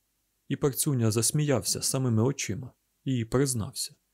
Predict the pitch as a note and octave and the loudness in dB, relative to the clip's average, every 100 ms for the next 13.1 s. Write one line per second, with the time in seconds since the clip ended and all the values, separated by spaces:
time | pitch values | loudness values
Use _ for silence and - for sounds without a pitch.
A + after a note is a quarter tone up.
0 | _ _ _ _ _ _ - B2 A2+ A2 | _ _ _ _ _ _ 2 6 8 8
1 | B2 C3+ - A#2 - - C3+ C#3+ B2 C3+ | 8 6 6 2 0 -4 4 6 8 6
2 | D3+ C#3+ G#2 F2 - - _ _ _ _ | 6 4 2 -2 -4 -10 _ _ _ _
3 | _ B2+ D#3+ D3+ B2+ A#2+ C#3 C3 A2 B2 | _ 2 4 6 4 6 8 8 8 6
4 | A#2 D3+ D3 A#2 G2+ A#2+ C#3+ A2+ F2+ - | 4 4 6 6 6 4 4 4 4 0
5 | G2+ E2 - - _ _ _ _ _ _ | 0 -2 -6 -14 _ _ _ _ _ _
6 | - B2+ - C3 A#2 G#2 C3+ C#3 C#3 D3+ | 0 0 2 6 6 6 4 6 4 4
7 | D#3+ G#2 F#2+ B2 B2 - - A#2 C#3 - | 4 4 6 6 6 4 2 4 6 4
8 | F#2 G#2 A#2 A2+ - F2 A2 - _ _ | 0 2 2 2 -4 -4 -6 -14 _ _
9 | _ _ _ _ _ _ - C#3 D#3 F3 | _ _ _ _ _ _ 0 4 6 6
10 | C3+ G2 F2+ G#2 G2+ F#2+ C3+ C3+ - F2+ | 4 4 0 0 0 4 4 4 0 -4
11 | - _ _ _ _ _ _ _ - B2 | -6 _ _ _ _ _ _ _ 4 6
12 | B2+ G#2+ A2+ G#2 A#2+ A#2+ C3+ F3 D3 F2+ | 6 6 6 6 6 6 6 4 4 2
13 | D#2 | -4